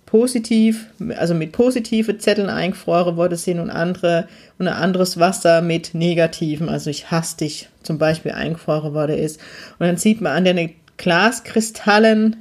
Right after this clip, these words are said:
von dem positiv programmierten Wasser,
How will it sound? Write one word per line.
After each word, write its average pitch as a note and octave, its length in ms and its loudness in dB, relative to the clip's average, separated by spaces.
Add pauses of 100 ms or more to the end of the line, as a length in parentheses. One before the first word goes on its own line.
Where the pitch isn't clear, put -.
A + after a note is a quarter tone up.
(560)
von F#3 180 -2
dem F3 140 -2
positiv A3 680 0
programmierten F#3 720 -2
Wasser, E3+ 460 -4